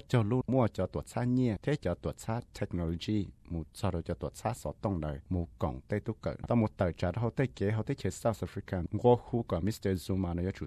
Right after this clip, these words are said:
tờ nó ra hậu lử. Giờ lên nó chỉ thấy là ít cho tấm bằng lo gì thế, vì cho họ thì lúc còn hậu Nelson Mandela, đó là của tao tờ là tí thế là thua, tây chế South Africa nó từ president, thế tao lìa hay tiền nữa tao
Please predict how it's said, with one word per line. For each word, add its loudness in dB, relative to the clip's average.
tờ -2
nó -4
ra -2
hậu -2
lử. -4
Giờ 6
lên 8
nó 6
chỉ 2
thấy 4
là 6
ít 2
cho 2
tấm 0
bằng 2
lo 6
gì 0
thế, -6
vì -6
cho -4
họ 0
thì 0
lúc 0
còn 0
hậu -4
Nelson 0
Mandela, -2
đó -4
là -2
của -4
tao 0
tờ 0
là 0
tí 2
thế -4
là 4
thua, -4
tây 0
chế -2
South -2
Africa -4
nó -2
từ -6
president, -4
thế 0
tao 6
lìa 4
hay -4
tiền -2
nữa 0
tao 4